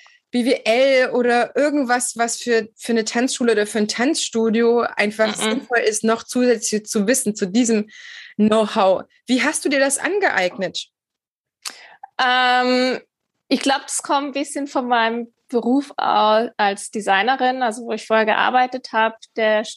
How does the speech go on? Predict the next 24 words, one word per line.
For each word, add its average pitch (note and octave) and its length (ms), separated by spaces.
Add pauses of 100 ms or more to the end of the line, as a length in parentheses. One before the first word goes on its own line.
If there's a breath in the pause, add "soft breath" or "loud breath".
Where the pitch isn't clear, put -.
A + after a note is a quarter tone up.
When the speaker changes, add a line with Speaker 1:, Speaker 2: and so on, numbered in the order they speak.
Speaker 2:
Juniorchef, A#3+ 760
der A3 140
hat - 100
mich A3 140
sehr G3 200
gefördert. G#3+ 640
Also A3 160
ich G#3+ 120
hab, G3 180 (180)
ähm, G3 340 (400 loud breath)
das - 120
nennt G#3 260
man G3 420 (100)
Zukauf A3+ 640
oder F#3+ 160
Vollkauf, A3+ 760 (140)
ja, G#3+ 160
mit G#3 220
Italien A3+ 380
ganz A#3 220
viel G#3+ 120
gearbeitet. G3+ 760 (240)
Der G3 140
hat, G3 280